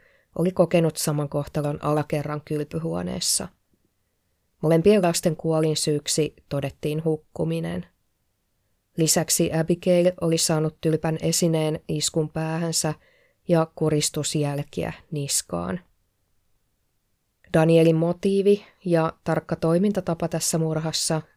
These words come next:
on edelleen tuntematon. Ottaen huomioon, että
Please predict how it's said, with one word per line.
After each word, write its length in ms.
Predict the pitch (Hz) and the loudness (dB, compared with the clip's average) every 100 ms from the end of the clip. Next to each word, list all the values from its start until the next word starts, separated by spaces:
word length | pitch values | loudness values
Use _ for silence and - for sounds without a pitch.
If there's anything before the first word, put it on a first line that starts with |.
| _ _ | _ _
on 160 | 175 190 | -2 0
edelleen 480 | 175 170 160 156 151 | 2 4 4 2 0
tuntematon. 840 | 151 151 151 156 156 - - 175 - _ _ _ _ _ _ _ _ _ _ _ _ _ - | -2 -2 -2 -4 -4 -6 -6 -8 -12 _ _ _ _ _ _ _ _ _ _ _ _ _ -6
Ottaen 400 | 151 - 151 156 | -2 2 2 4
huomioon, 520 | 156 156 156 156 151 | 4 4 4 2 0
että 320 | 147 - 156 | -2 -2 -4